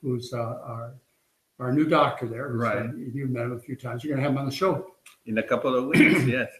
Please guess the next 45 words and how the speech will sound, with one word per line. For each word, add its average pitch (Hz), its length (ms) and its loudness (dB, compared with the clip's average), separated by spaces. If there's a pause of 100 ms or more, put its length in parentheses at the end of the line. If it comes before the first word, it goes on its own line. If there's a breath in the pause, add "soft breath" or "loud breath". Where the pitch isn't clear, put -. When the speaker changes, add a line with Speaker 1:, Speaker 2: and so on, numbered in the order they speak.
(140)
Speaker 1:
I 185 180 8
think 202 260 4
he 175 160 4
thinks 151 380 2
that 135 120 -8
this 135 160 -4
is 123 160 -4
the 127 60 -4
best 143 480 -2
week 131 220 2
Speaker 2:
<laughs> - 460 4
Speaker 1:
that 139 840 -4
he 151 200 6
has, 143 420 2
uh, 120 60 -4 (380)
uh, 113 120 -10 (220)
every 143 200 0
couple 131 240 -2
of 110 60 -2
months. 117 260 -4
So, 127 360 0 (500 soft breath)
uh, 113 260 -8
he's 175 240 4
there 151 440 0 (120)
and 127 300 -8
taking 147 260 -2
phenomenal 135 420 0
care. 127 200 -4
Tiffany 214 360 2
told 160 300 6
me, - 60 -8
I - 80 -12
have 127 160 -10
to - 80 -20
tell 127 160 -4
you, 123 100 -4
Tiffany 139 320 -6
told 127 260 -6
me, 120 200 -4
uh, 117 40 -12 (400)
and 135 120 -2
I 127 160 0
didn't 151 180 2
know 180 160 6
she, 135 300 0